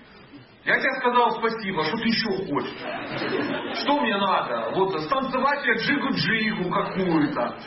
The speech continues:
Да, дать тебе секса четырехнедельного, да? Там, вы мне, зачем меня описываете на эту штуку?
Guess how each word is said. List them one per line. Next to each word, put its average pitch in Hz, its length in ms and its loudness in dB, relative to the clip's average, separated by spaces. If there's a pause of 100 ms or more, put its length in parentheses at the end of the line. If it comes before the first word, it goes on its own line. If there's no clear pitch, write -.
(220)
Да, 180 240 2
дать - 240 0
тебе 240 180 -2
секса 226 560 0
четырехнедельного, 196 1500 0
да? - 340 0 (220)
Там, 127 160 -2 (520)
вы 277 160 4
мне, 220 200 2
зачем 220 380 2
меня 170 260 2
описываете 165 680 -2
на 135 120 0
эту - 220 -2
штуку? - 460 -8